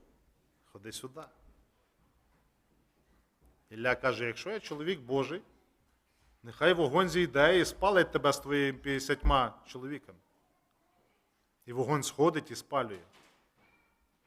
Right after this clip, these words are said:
Цар посилає других п'ятдесят чоловік, і з ними те саме. Цар посилає, посилає третіх, цей третій зробив висновки. Він впав на коліна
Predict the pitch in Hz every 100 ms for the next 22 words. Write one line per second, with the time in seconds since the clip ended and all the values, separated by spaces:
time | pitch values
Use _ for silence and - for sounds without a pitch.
0 | _ _ _ _ _ _ _ - - _
1 | - 123 - 135 156 165 175 147 196 240
2 | 226 165 131 123 117 104 - 92 87 80
3 | _ _ _ _ 117 95 117 117 117 135
4 | - 185 160 95 _ _ - _ _ _
5 | _ _ _ _ _ _ _ _ _ _
6 | _ _ _ _ _ _ _ _ - 117
7 | 120 - 127 123 123 - 113 - 131 127
8 | - 151 214 208 104 - - _ _ _
9 | _ _ _ _ _ _ - 113 127 135
10 | 127 113 92 _ _ _ 113 113 120 123
11 | 143 104 90 _ _ _ _ _ _ _
12 | _ _ _ _ _ _ _ _ _ 117
13 | 110 135 131 143 147 147 131 120